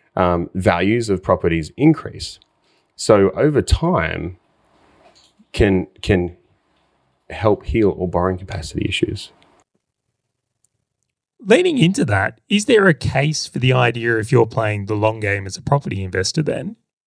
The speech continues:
Speaker 2: Does going slower offer any advantage when it comes to lending? 'Cause as you're mentioning here, you might have a property that is negatively geared that eventually becomes positive, and that would be a plus for borrowing. Like, is speed a huge factor in being successful when it comes to borrowing?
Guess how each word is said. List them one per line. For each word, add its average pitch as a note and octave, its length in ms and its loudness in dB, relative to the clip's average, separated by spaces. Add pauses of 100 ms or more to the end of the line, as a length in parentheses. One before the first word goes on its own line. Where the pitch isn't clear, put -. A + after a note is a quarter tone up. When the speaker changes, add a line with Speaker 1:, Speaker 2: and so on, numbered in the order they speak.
(280)
Speaker 2:
Does A#3+ 240 2
going G#3+ 340 2
slower C#3 720 2
offer B2 340 2
any A2+ 220 -4
advantage G#2 760 -6 (340)
when A2 140 -6
it A2+ 100 0
comes G#2 280 -4
to - 100 -2
lending? G#2+ 380 -6 (220)
'Cause A#2+ 180 2 (240)
as D3+ 220 0
you're A#2 100 0
mentioning G#2 380 -4
here, D3+ 200 4
you C3+ 100 2
might C3+ 180 2
have A#2 140 0
a G#2+ 60 -2
property A2+ 380 0
that G#2 140 -6
is G#2+ 200 -6
negatively G#2 420 -4
geared C#3 280 0
that A#2 100 0
eventually A2 340 -4
becomes G#2 360 -6
positive, D#3 540 0 (440)
and C3 100 0
that C#3 80 0
would C3 120 2
be A#2+ 100 0
a G#2+ 60 -2
plus C#3 300 0
for - 120 -12
borrowing. B2 500 -8 (380)
Like, C3+ 140 0
is F#3 140 4
speed D#3+ 600 -2
a G#2 60 0
huge A2 340 -2
factor A2 360 -2
in G2+ 100 -2
being G2+ 200 -4
successful A2 500 -2
when G2+ 120 -6
it - 100 -12
comes A#2 400 -4
to C3 80 -6
borrowing? C3+ 380 -10